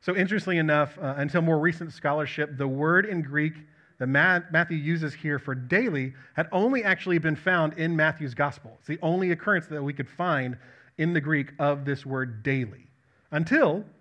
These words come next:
several years ago, when there was a fragment found, uh, in the Middle East that also had the word on it.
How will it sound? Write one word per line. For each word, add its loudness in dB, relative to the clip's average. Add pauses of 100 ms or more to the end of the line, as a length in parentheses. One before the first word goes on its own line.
(340)
several -2
years -2
ago, -4 (420)
when -2
there 6
was 2
a -2
fragment -2 (140)
found, 0 (400)
uh, -4
in -2
the 2
Middle 0
East -8 (840)
that -4
also -2
had -2
the -6
word -6
on -2
it. -8